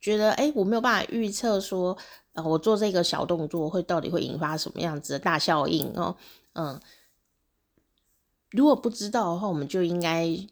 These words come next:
多想一点点哦，多想一点点。因为你看倒霉，最后倒霉的其实不会是寿司店而已啊，最后倒霉的就是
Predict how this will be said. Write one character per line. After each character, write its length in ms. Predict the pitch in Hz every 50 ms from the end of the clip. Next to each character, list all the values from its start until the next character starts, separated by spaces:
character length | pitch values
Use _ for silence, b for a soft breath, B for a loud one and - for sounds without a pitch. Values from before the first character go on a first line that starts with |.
| _ _ -
多 160 | 170 165 170
想 240 | - - - - -
一 80 | 160
点 280 | 160 - - - - -
点 200 | - - - - - - 160
哦， 80 | - - -
多 140 | - 165 175
想 240 | 175 160 123 139 147
一 20 | 151
点 300 | - - - - 131 -
点。 220 | - - - - - - -
因 120 | - 214
为 120 | 226 220 180
你 40 |
看 220 | 185 202 202 196 185
倒 180 | - - 143
霉， 200 | 143 143 147 151
最 120 | 151 - 202
后 200 | 190 202 190 180
倒 160 | - - 107
霉 160 | 117 110 117
的 100 | 127 139
其 180 | 139 - - 147
实 120 | 147 156
不 160 | 156 - 170
会 100 | 175 175
是 80 | 180 185
寿 240 | 180 - 190 160 147
司 220 | - - - 147
店 180 | - 156 143 131
而 260 | - - - - -
已 200 | 98 90 69 -
啊， 100 | - -
最 160 | 185 - 220
后 100 | 214 220
倒 220 | 208 208 143 139 143
霉 160 | 151 151 151
的 60 | 151
就 100 | 170 175
是 260 | 180 - 196 175 -